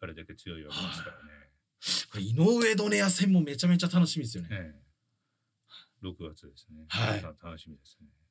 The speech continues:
Speaker 2: これどういう展開になるか、最後ちょっと。
Speaker 1: まあ、今度もうちょっとはっきりした試合になるのかと。この前の最後の終盤の方でも、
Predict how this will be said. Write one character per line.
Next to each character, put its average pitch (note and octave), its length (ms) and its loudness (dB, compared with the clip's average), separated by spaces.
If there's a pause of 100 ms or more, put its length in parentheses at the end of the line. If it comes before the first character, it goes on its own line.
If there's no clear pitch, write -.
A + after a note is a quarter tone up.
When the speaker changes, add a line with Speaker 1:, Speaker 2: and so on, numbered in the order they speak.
(300)
Speaker 2:
こ - 40 -12
れ A#2 60 -8
ど D3 240 4
う G3 80 6
い G#3 80 2
う G3+ 60 4
展 F#3 180 4
開 F#3 80 8
に F3+ 60 8
な F3+ 60 10
る D#3+ 100 6
か、 C3 100 -2
最 C#3 160 2
後 B2 80 -2
ち B2 100 -2
ょ A#2+ 40 -4
っ A#2 40 -12
と。 G#2 240 -12 (1800)
Speaker 1:
ま C3 80 -4
あ、 A#2 60 -6
今 F#3+ 160 -8
度 D3 100 -6
も G#2 120 -4
う A2 40 -6
ち C3+ 80 -12
ょ - 40 -12
っ - 20 -20
と E2 220 -14 (300)
は G2 80 -14
っ - 60 -16
き C#3 120 -8
り A2+ 80 -6
し - 60 -10
た F2 120 -12
試 F2 140 -12
合 D#2+ 100 -12
に E2 80 -14
な D#2+ 80 -16
る D2+ 100 -18
の D2+ 80 -20 (100)
か D#2 80 -18
と。 - 140 -20 (400)
こ A#2 80 -2
の A2+ 60 4
前 D#3+ 120 -4
の A2 100 -4
最 A#2 180 0
後 B2 100 -8
の B2 200 -6
終 C3 200 -8
盤 B2+ 220 -4
の A#2+ 80 -4
方 C#3 80 -6
で G#2 80 -4
も、 E2 220 -10